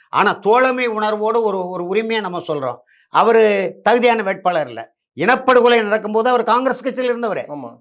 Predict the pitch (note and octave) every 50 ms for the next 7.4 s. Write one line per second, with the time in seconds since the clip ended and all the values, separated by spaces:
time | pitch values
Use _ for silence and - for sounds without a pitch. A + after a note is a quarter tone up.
0 | _ _ _ _ _ _ _ _ _ _ _ _ _ _ _ - G#3 A#3+ C4 B3+
1 | C#4 C4 - - C4 B3 A3+ A3 G#3+ G#3+ G3+ G3+ G3+ F#3+ F#3+ F3+ - G#3+ A#3+ -
2 | B3+ A3+ A3 A#3 - A3+ B3 A#3 A#3+ A#3+ G3+ D#3+ B2+ A#2 - _ _ _ _ _
3 | _ _ - E3+ G#3 B3+ B3+ A#3+ - - B3 G3+ A3 A3 G#3 A3+ A#3+ A3 G3+ A#3+
4 | A3 G#3 G#3+ G#3+ A3+ G#3+ D#3 F3+ F3+ D#3 D#3 F#3 A#3 C4 B3+ C#4+ C#4+ C4+ B3+ B3+
5 | A3 B3 B3 A3+ G3+ D3 A2+ - _ _ _ _ _ _ _ _ _ _ - E3
6 | G3 A3 F#3+ D#3 C3 A#2 - - F#3 A3+ A#3+ A#3 A#3+ A3 - G#3+ A#3 B3+ A#3 A3
7 | A#3 G#3 F3 E3 E3 D3 C3+ C#3